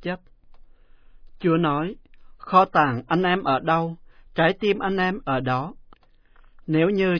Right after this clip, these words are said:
chúng ta ra sức tìm kiếm kho tàng nơi của cải vật chất, thì trái tim của chúng ta sẽ bị kìm chặt nơi thế giới vật chất này.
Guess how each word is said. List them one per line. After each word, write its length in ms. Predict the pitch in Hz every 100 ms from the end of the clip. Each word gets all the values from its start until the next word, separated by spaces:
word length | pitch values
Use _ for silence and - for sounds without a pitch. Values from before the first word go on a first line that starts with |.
| -
chúng 220 | 170 196
ta 300 | 185 175 170
ra 160 | 170 175
sức 180 | 240 226 -
tìm 240 | 160 131
kiếm 340 | - 147 170
kho 220 | 208 196 196
tàng 440 | - 151 131 131
nơi 220 | 170 185
của 220 | 180 143 139
cải 220 | 139 139
vật 200 | 135 139 131
chất, 180 | - 196 - - - - - - -
thì 100 | 160 143
trái 180 | 135 156 -
tim 220 | 196 190
của 120 | 151 -
chúng 180 | 147 175
ta 380 | - 165 160 165 _ -
sẽ 200 | - 165
bị 200 | 160 151 143
kìm 220 | 165 151 131
chặt 200 | - 135 - - -
nơi 380 | - 160 170 170 -
thế 140 | 160
giới 280 | 170 170 190
vật 180 | 170 -
chất 240 | - 196 151
này. 340 | 127 110 90